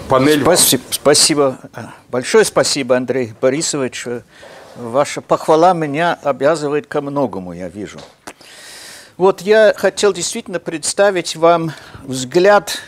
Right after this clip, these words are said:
Speaker 2: зарубежного историка на своеобразный ход российской истории. Потому что вы, вероятно,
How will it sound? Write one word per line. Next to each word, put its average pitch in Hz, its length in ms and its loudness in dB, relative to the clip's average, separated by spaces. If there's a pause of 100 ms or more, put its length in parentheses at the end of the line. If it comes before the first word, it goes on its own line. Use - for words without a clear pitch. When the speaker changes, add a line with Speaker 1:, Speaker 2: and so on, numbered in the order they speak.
(520)
Speaker 2:
зарубежного 160 760 0
историка 226 640 0 (840)
на 156 400 -6
своеобразный 170 840 0
ход 165 420 -2
российской 147 580 -6
истории. 98 520 -6 (920)
Потому 143 320 -8
что 135 480 -2
вы, 175 420 4 (160)
вероятно, 147 840 0